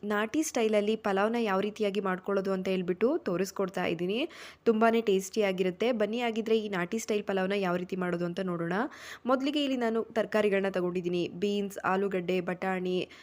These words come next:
ಸೋಯಾಬೀನ್ ಹಾಗೆ ಕ್ಯಾರೆಟನ್ನು ತಗೊಂಡಿದ್ದೀನಿ. ನಂತರ ನಾನಿಲ್ಲಿ ಒಂದು ಗ್ಲಾಸಷ್ಟು ಅಕ್ಕಿಗೆ ಎಷ್ಟು ಮಸಾಲೆನ ಹಾಕ್ಕೊಂಡು, ಆ, ರುಬ್ಕೊಳ್ಬೇಕು ಅಂತ ಹೇಳ್ಬಿಟ್ಟು ತೋರಿಸ್ಕೊಡ್ತಾ ಇರೋದು. ನೋಡಿ, ಈ ರೀತಿಯಾಗಿ ಒಂದು ಗ್ಲಾಸ್ ಅಕ್ಕಿಗೆ ಎಷ್ಟು ಮಸಾಲೆ ಹಾಕ್ಕೊಳ್ಬೇಕು, ಎಷ್ಟು ಕ್ವಾಂಟಿಟಿಲಿ ಅಂತ ಹೇಳ್ಬಿಟ್ಟು ತೋರಿಸ್ಕೊಡ್ತಾ ಇದ್ದೀನಿ.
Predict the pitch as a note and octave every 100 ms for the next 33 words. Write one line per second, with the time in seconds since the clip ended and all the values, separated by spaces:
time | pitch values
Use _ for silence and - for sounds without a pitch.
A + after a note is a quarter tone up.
0 | - - G3+ G3+ F#3 F#3 F3+ G3+ G3+ F3+
1 | F3 F3+ F3+ E3+ F3 E3 E3 E3+ C4+ F4
2 | - - - B3+ D4+ E4 D4+ B3 A#3 B3
3 | G#3 G3+ A#3+ C#4 A#3 G#3 G#3 G3+ - G#3
4 | F#3+ - G3+ F#3+ G3+ F3+ - - A#3 G3
5 | G#3 G3+ G3 G3 F#3+ F3+ F3+ F#3 A#3 -
6 | - F#3 F3+ - G3+ G3 F#3 F#3 F3+ E3+
7 | E3 F3 A3 F#3 - F3 E3 E3+ E3 D#3+
8 | G3+ D4+ - - - A#3 C4 A#3+ A3+ A3
9 | G3 A#3 G3+ G3 G3+ G3+ F#3+ F3+ - F3+
10 | G#3+ C#4 G3+ F3+ - B3+ - G#3 G3 F#3+
11 | G3 F#3+ F3+ F3 F3 F#3+ F3+ - G#3+ G3
12 | F3+ F3+ F#3 F3+ F3 F3 E3 E3+ A#3 A3
13 | F3 - F3 D#3+ E3+ E3 E3+ A3+